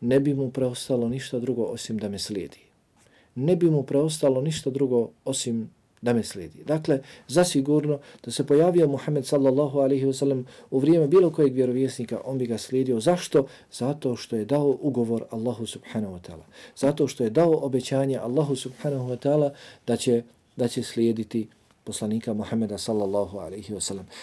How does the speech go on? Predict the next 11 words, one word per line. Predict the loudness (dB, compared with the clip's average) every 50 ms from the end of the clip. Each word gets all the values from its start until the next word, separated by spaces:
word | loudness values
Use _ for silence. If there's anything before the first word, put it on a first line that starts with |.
| -8 0
Također, | 2 2 4 6 8 8 8 8 8 8 6 4 4 0 -8 -20 _ _ _ -20 _ -10
s | -6 -2 2
ljudima, | 4 6 8 8 8 8 6 4 2 0 -4 -10 _ _ _ _ _ _ _ _ _ _ -2
kada | 0 4 4 6
bi | 6 6 6 4 4 -2 -10 -12
sklopili | -10 -4 2 2 2 4 4 4 6 6
određeni | 6 6 4 2 2 2 2 2
ugovor, | 2 2 4 2 2 2 2 -4 -8 -12 -20 -20 -20 -20 -14 -6
dali | 0 2 2 4 4 2
im | 2 2
obećanje, | 2 2 2 2 0 2 2 2 2 2 2 0 -2